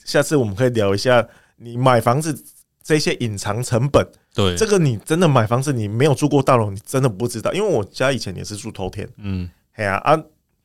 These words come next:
Speaker 1: 后来买了大楼才知道，啊，供电可能占了我家的电费的可能一半
Speaker 2: 嗯。
Speaker 1: 之类的啊，还有管理费怎么那么贵？
Speaker 2: 对。
Speaker 1: 嘿啊，那些钱到底用去哪里？
Speaker 2: 真的是有，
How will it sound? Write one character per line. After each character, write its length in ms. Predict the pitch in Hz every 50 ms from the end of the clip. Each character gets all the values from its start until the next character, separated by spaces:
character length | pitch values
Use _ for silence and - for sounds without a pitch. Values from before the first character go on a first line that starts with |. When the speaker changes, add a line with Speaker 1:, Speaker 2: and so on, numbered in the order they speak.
| _ _
Speaker 1:
后 180 | _ - 165 156
来 120 | 135 120 113
买 280 | 117 120 113 107 101
了 120 | 98 104 113
大 160 | - 143 139
楼 100 | 120 104
才 140 | 107 113 104
知 100 | 113 120
道， 220 | 123 123 117 - _ _ _
啊， 300 | _ 120 135 190 - - _ _ _ _ _ _ _ _ _ _ _ -
供 200 | 151 160 170 180
电 400 | 175 185 185 175 156 147 139 127 - -
可 160 | _ - 123 107
能 380 | 101 101 104 117 113 110 - _ _ _ _ _ _ _ _ _
占 160 | - 160 151
了 80 | 147 139
我 140 | 110 101 95
家 540 | 131 135 131 139 147 147 156 156 156 - _ _ _ _ _ _
的 80 | - 120
电 220 | - 147 143 127
费 140 | 127 143 123
的 400 | 123 117 110 107 104 101 90 - - _ _ _ _ _ _
可 120 | - - 104
能 100 | 101 87
一 80 | 107
半 340 | - _ - 147 131 120 113 - _ _ _ _
Speaker 2:
嗯。 300 | - 113 107 101 98 95 98 -
Speaker 1:
之 160 | - 120 123
类 220 | 131 135 127 113 110
的 200 | 110 101 95 92
啊， 100 | 104 135
还 80 | 151
有 60 | 143
管 260 | 135 - - 117 127 156
理 100 | 139 110
费 140 | 127 139
怎 280 | 127 - - - 113 90
么 100 | 92 95
那 140 | 98 110 123
么 140 | 135 131 117
贵？ 340 | - _ - 113 110 95 92 - _ _ _ _ _
Speaker 2:
对。 300 | - 98 95 90 87 85 - _ _ _
Speaker 1:
嘿 100 | - 104 98
啊， 140 | 98 113 139
那 80 | 170 175
些 140 | 156 175 180
钱 200 | 180 156 117 107
到 120 | 139 143
底 80 | 127 107
用 140 | 107 113
去 160 | 113 - 143 117
哪 200 | 98 90 92 107
里？ 240 | 120 104 85 - - _ _ _ _ _ _ _
Speaker 2:
真 220 | - 113 110 113
的 140 | 110 107 101
是 320 | 92 - 120 113 107 101 98
有， 360 | 104 107 104 104 104 -